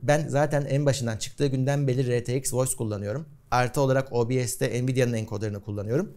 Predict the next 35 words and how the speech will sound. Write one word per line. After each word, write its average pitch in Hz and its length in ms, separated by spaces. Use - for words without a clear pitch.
Encoder 151 480
tarafında 123 540
bir 131 140
fark 147 260
görmeyeceksiniz. 131 760
Aynı 143 260
encoder'ı 107 460
kullanıyor. 113 420
Dekoderini 156 560
geliştirdiler. 139 840
Daha 127 180
çok, 117 280
e, 113 260
A 120 180
V 127 160
biri 135 140
desteklesin 117 680
diye. 185 240
E, 117 240
H - 260
D 135 60
R 123 220
vesaire 120 360
biliyorsunuz 110 360
onlar, 117 420
e, 113 60
evimizde 123 640
belki 123 220
hepimizin 120 440
olmasa 123 420
da 180 80
sonuçta 127 320
gelişiyor. 123 500
E, 107 240
dolayısıyla 120 520